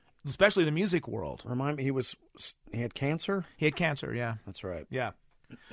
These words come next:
Speaker 1: Well, that, along with, it just happened,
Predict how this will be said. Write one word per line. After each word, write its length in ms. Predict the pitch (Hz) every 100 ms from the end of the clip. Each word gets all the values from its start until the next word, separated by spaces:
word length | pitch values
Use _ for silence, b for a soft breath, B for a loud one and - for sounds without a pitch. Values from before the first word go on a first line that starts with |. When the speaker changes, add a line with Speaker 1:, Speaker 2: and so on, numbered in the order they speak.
| B B
Speaker 1:
Well, 120 | 180 160
that, 380 | 185 202 269 -
along 540 | 185 180 180 202 226 180
with, 460 | 139 139 170 - b b
it 220 | - 147 139
just 380 | 147 170 202
happened, 640 | - 143 135 131 131 147